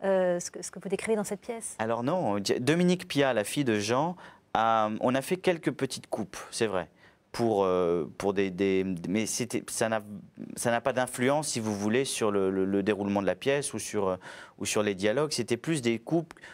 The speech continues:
Speaker 2: de choses qui dataient un petit peu, mais qui n'avaient pas, pas vraiment d'in-, d'influence sur, euh, sur, sur les scènes. Donc il y a eu certaines coupes, mais, euh, l'adaptation reste exactement la même que celle de Jean il y a, il y a dix-sept
Speaker 1: Il y a
Speaker 2: ans.
Speaker 1: dix-sept ans. Et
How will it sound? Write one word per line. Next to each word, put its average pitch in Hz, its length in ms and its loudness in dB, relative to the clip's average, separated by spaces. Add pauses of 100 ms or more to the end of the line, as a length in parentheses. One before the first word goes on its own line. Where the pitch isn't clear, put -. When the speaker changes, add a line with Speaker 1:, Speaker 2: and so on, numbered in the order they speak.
(200)
Speaker 2:
de - 60 -2
choses 151 240 0
qui 117 140 -2
dataient 113 360 2
un 120 120 -2
petit - 180 -8
peu, 170 240 2
mais 127 140 0
qui - 100 -6
n'avaient 107 240 2
pas, 135 480 2 (300)
pas 117 80 4
vraiment 120 320 0
d'in-, 107 160 2
d'influence 120 520 0
sur, 110 280 0
euh, 90 320 4
sur, 92 440 0
sur - 160 -2
les 98 120 0
scènes. 87 340 -2 (440)
Donc 107 200 0
il 104 80 -2
y 117 60 4
a - 20 6
eu 131 80 0
certaines 123 460 -2
coupes, 208 320 -4 (580)
mais, 131 540 2
euh, 87 580 2
l'adaptation 98 640 0
reste 127 300 -6
exactement 104 580 -2
la 90 100 0
même 107 260 -4
que 95 120 -6
celle 95 260 -6
de 87 140 -6
Jean 101 240 -4
il 95 80 -8
y 87 60 -6
a, 80 280 -8
il - 80 -12
y - 20 -2
a 85 60 -2
dix-sept - 300 -10
Speaker 1:
Il - 20 -16
y - 0 -
a - 40 -12
Speaker 2:
ans. - 40 -14
Speaker 1:
dix-sept 180 160 -10
ans. 214 80 -8 (380)
Et 233 80 -2